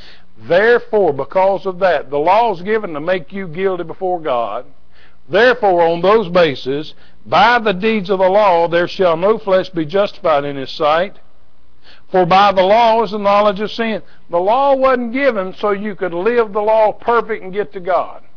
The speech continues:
The law was given so you'd know. You got an old Adamic nature about you, and you can't be righteous. You can't be perfect in yourself, and you couldn't live good enough to get to God if you wanted to.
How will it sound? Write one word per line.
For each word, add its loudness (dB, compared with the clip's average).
The -10
law 4
was -2
given 0
so -2
you'd -4
know. 0
You -8
got -2
an -4
old -2
Adamic -6
nature -6
about -6
you, -6
and -6
you 0
can't -6
be -4
righteous. -2
You -4
can't -4
be -6
perfect -2
in -8
yourself, -2
and -2
you 0
couldn't 2
live 4
good 2
enough -2
to -12
get -2
to -14
God 0
if -8
you -6
wanted -6
to. -6